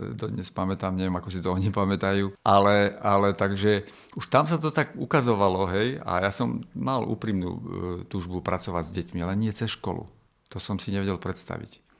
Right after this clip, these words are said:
Ale tak som si povedal, „No tak však tí piaristi ťa nejakým spôsobom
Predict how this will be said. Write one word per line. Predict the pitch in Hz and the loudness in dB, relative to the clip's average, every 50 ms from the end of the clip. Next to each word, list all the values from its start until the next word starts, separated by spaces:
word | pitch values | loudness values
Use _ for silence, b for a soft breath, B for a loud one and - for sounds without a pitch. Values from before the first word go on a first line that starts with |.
| _ - | _ -4
Ale | 98 104 101 | -4 -2 -2
tak | 120 117 - | -2 -4 -2
som | 139 123 | -2 -2
si | 123 | -2
povedal, | 127 - 139 147 147 143 123 113 107 104 | -2 -2 0 0 2 2 4 4 4 2
„No | 107 | 2
tak | 104 113 113 107 - | 0 -2 -4 -4 -4
však | - 120 - - _ - - - - - - | -6 -8 -8 -10 _ -18 -18 -18 -18 -20 -16
tí | _ - 135 - | _ -6 -4 -2
piaristi | - 139 147 147 139 139 131 - - - - 117 110 - | 2 4 4 4 4 2 0 -2 -6 -8 -8 -8 -6 -6
ťa | - 104 - - - | -8 -8 -8 -10 -8
nejakým | - 110 113 117 113 - 120 101 | -4 -2 -2 -2 -2 -2 -2 -4
spôsobom | - - - 110 107 - - 104 101 101 95 92 | -4 -4 -4 -2 -2 -2 -4 -4 -2 -2 -2 -2